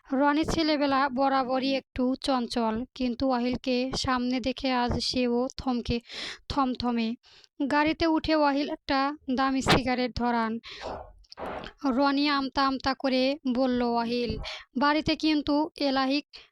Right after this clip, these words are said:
কাণ্ড। শেখ সা-, শেখ সাহেব তো মায়ার বিয়ে প্রায় ঠিক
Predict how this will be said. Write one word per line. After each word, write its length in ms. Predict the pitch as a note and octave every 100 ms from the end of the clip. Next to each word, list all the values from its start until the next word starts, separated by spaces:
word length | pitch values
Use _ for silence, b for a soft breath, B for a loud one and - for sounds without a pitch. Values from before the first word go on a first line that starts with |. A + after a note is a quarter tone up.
| _
কাণ্ড। 440 | D4+ C#4 B3 A#3+ A3+ - - - _ _ B B -
শেখ 380 | - D4 D4 -
সা-, 240 | C#4+ - - _ _ _ _ _ _ - - A#3+
শেখ 260 | E4 E4+ -
সাহেব 380 | - E4 D#4+ D#4+
তো 320 | - D4 C#4+ D#4 b _ -
মায়ার 380 | C#4+ C#4+ C#4+ C4
বিয়ে 400 | B3+ C#4 C4+ D4+ -
প্রায় 240 | C#4+ C4+ -
ঠিক 240 | - C#4